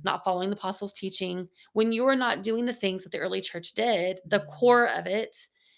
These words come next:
Speaker 1: you're not, you're still a part of the body of Christ as a believer, but your local community church, 'cause, like, even in the Old Te-,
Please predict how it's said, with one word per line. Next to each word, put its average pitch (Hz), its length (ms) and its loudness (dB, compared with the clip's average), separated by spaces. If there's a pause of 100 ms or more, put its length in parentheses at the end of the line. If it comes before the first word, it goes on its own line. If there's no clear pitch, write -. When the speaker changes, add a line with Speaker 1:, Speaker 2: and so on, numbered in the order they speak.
(180)
Speaker 1:
you're 233 260 4
not, 226 500 2 (1040)
you're 262 200 2
still 311 340 0
a 311 80 -2
part 233 520 2
of 196 220 0
the 208 80 -2
body 196 280 -2
of 190 80 -8
Christ 185 380 -6
as 175 180 -4
a 151 60 -8
believer, 196 800 -2 (300)
but 220 120 2
your 214 160 2
local 240 460 2
community 185 460 -6
church, 180 320 -4
'cause, 269 120 -2
like, - 200 0
even 359 320 -2
in 220 380 -2
the 180 120 -4
Old 254 200 0
Te-, - 80 -4